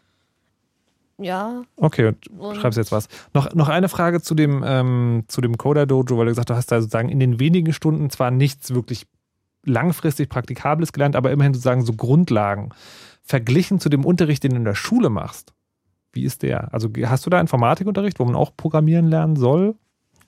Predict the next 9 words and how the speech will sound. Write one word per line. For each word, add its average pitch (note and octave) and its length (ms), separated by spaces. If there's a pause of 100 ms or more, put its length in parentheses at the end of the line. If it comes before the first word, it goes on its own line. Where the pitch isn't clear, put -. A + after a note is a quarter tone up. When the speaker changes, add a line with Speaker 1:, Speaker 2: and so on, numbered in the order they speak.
(140)
Speaker 1:
Als - 440
Wahlpflichtunterricht? C#4 1080 (120)
Speaker 2:
Ja, A#2+ 180
das A#2+ 160
heißt? F3 360 (180)
Speaker 1:
Ja, G#3+ 460 (320)
ähm, A3 520 (1200)
dass G#3+ 240
man G3 300